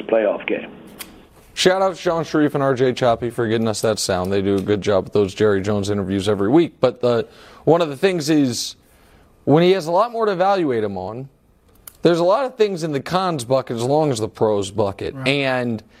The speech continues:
Speaker 2: I would have said three weeks ago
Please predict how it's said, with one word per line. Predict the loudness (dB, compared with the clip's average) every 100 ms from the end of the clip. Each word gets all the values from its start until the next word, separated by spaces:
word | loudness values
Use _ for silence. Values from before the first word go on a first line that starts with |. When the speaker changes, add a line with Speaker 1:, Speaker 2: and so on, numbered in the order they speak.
| -20 -20 -8 0
Speaker 2:
I | 2 2
would | 0 -2
have | -2
said | -2 0 2 2 0 -4 -10 _ _ _ _ _ _ _ _ _ _ -20 _ _ _ _ _ _ -6
three | 0 2 2
weeks | 0 -4 -6
ago | -8 -8 -10 -12